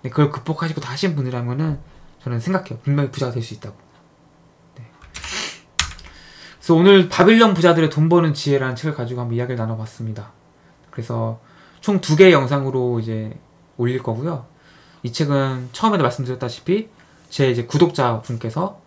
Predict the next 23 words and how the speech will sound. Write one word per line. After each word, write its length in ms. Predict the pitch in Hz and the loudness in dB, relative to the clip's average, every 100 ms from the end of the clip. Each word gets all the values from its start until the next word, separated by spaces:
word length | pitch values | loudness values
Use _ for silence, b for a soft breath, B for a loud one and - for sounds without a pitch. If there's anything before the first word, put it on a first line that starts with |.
| b b | b b
한번 180 | - 147 | -6 -6
다뤄달라고 520 | - 139 139 127 120 | 0 2 2 0 -2
요청을 280 | 117 147 139 | -2 -2 -4
하신 280 | 127 - 117 | -4 -10 -8
책입니다. 420 | 160 147 110 110 _ B B B B - | -6 -6 -8 -12 _ B B B B -2
여러분들도 420 | 139 170 185 180 | 4 6 6 4
혹시 280 | 202 - 202 | 2 2 0
뭐 380 | 156 139 135 123 B B B - | 2 2 0 -2 B B B 2
다뤄줬으면 540 | 185 196 151 - 180 | 8 8 8 2 2
하는 160 | 185 185 | 4 2
책이 180 | 208 196 | 2 0
있다 260 | - 156 123 - - | 4 2 2 -8 -8
하면은 440 | 185 180 196 185 113 - B B B B B - | -2 0 2 0 -4 -12 B B B B B -2
제 160 | - - | 2 6
카페에 280 | 240 269 180 | 6 8 8
있어요. 500 | - 143 165 117 117 - _ _ _ _ - | 6 0 0 -2 -8 -18 _ _ _ _ -8
카페에다가 580 | 196 - 208 185 165 151 | -6 -2 0 2 0 0
글 100 | 151 | -2
남겨주시면 540 | 127 135 120 131 139 | -2 -4 -6 -6 -6
제가 220 | 123 120 | -4 -4
이제, 340 | 113 113 107 113 - _ _ _ _ _ | -4 -4 -6 -10 -20 _ _ _ _ _
어, 280 | - 113 107 - | -10 -10 -6 -4
보고서 500 | 127 127 180 214 | -2 0 -2 -2